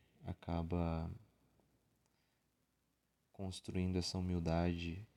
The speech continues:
de entender que existem forças maiores do que nós, de que somos pequenos e de que A vida é um grande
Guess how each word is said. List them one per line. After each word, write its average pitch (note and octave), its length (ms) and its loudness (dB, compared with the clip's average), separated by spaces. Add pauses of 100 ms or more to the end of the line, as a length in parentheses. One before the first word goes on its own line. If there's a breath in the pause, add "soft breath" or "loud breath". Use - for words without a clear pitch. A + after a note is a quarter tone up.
(160)
de E2 380 -4 (800)
entender F2 600 2
que F2 140 -6
existem E2 420 -2
forças E2+ 400 -2
maiores E2 480 0
do F2 100 -4
que - 120 -8
nós, D#2 520 -4 (920 soft breath)
de - 80 -20
que - 100 -20
somos E2 320 -8
pequenos - 1000 -4 (800)
e D#2+ 160 -8
de F2 160 -12
que D#2+ 720 -4 (1040)
A - 80 -12
vida E2 720 -2 (400)
é - 80 -10
um D#2+ 220 -4
grande F2 640 2